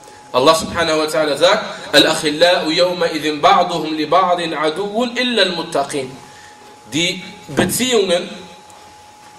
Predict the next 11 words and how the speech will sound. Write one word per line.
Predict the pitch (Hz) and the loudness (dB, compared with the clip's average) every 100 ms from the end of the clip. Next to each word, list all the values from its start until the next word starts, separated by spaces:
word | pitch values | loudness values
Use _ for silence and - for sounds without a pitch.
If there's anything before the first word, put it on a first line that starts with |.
| - | 4
werden, | 190 202 202 202 - | 6 6 0 -6 0
oder | 147 | 0
die | 147 - | 0 2
engen | 220 240 202 190 | 4 4 2 2
Freundschaften | 196 196 190 156 151 151 | 2 4 0 -2 -2 2
werden | 165 165 175 - | 2 2 -2 4
einer | 233 262 240 202 | 6 6 2 0
des | 180 - | -4 0
anderen | 180 190 160 156 | 0 2 -2 -4
Feind | 147 180 196 202 | 0 4 4 2
sein, | 202 226 254 | 2 2 2